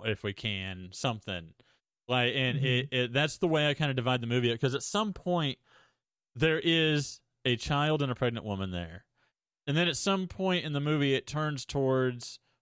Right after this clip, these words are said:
Speaker 1: one of them should survive. Then at one point it turns to, no, one of them is going to survive. <laughs> Like, you know, and they,
Speaker 2: Yeah.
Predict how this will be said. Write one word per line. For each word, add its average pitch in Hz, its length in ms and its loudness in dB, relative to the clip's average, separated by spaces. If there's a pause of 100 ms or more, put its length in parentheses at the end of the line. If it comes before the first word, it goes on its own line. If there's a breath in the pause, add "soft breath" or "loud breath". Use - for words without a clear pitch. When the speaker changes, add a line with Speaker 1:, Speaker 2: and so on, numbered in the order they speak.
Speaker 1:
one 143 300 2
of 139 140 0
them 139 180 2
should 120 240 -4
survive. 95 880 0 (380)
Then 139 120 2
at 139 60 2
one 151 140 2
point 147 200 2
it 127 80 -4
turns 139 260 -2
to, 123 180 0
no, 131 220 2
one 113 340 -2
of 285 160 -2
them 214 180 2
is 170 160 2
going 151 480 2
to 151 240 2
survive. 113 760 -2 (300)
<laughs> 247 100 -2
Like, 185 640 2 (280 loud breath)
you 139 160 2
know, 139 280 4
and 131 680 0 (100)
they, 131 460 4
Speaker 2:
Yeah. 123 200 0